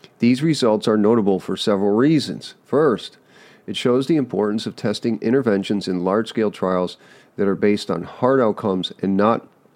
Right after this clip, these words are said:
surrogate endpoints. Existing evidence supported the superiority of alteplase over streptokinase for vessel patency at ninety minutes, and while it was presumed to be important,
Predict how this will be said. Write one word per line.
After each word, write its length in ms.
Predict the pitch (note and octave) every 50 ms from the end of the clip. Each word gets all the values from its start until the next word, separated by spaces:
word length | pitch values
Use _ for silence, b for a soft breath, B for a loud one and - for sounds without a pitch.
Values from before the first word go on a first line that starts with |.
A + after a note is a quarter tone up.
| _ _ _ _ _ _ _ - - _ -
surrogate 500 | - - - A#2+ A2+ A2 G#2+ F#2+ G2+ F#2
endpoints. 580 | G2 G2+ G#2 - - F#2 E2+ E2+ - - - - b b b b b b b b b _
Existing 540 | - G2 F#2 E2+ G2+ B2 B2 - - C#3+ A#2+
evidence 380 | A2+ G#2+ G2 G#2+ G#2+ G#2 G2+
supported 800 | - - - - _ - - - C#3+ D#3+ F3+ F3 C3+ G#2+ E2 - - B B B B B B B B -
the 100 | G#2 G2+
superiority 520 | - - A#2 - - C3 B2 B2 A#2+ A2+
of 100 | G#2+ -
alteplase 600 | - - G#2+ A2+ G#2 G#2 F2+ F#2+ A2 G2+ G2 - -
over 240 | - G#2 F#2+ G2 F#2
streptokinase 960 | - - A#2+ A2+ A2 - A2 F#2+ - A2+ G2+ G2+ G2+ F#2+ - - - - -
for 220 | - - F#2+ F#2 -
vessel 480 | F#2 G#2+ A2 G#2 - - F#2+ F2 - - _
patency 640 | - - C#3 E3 F3 F3 C#3 - - G#2+ G2+ F#2
at 100 | F#2 F2
ninety 280 | F2 G2 G2 G2 G2+ G2
minutes, 400 | F#2 F#2 F#2 F#2 F#2 F#2 - - B B B B B B B B B
and 160 | - G#2+ G#2+
while 320 | G#2 A2+ A#2+ A#2+ A#2 A2 -
it 180 | G2 A#2 G2
was 220 | - A2+ G#2 G#2 -
presumed 720 | - - - A#2 G#2 G2+ G2 A2 C#3 F3 G#3 G#3+ F#3+ -
to 100 | - A#2
be 260 | F#2 F2 G#2+ G2+ G2
important, 600 | C#2+ F#2 F2+ - - G#2 G2 F#2+ F#2+ F#2+ F#2 -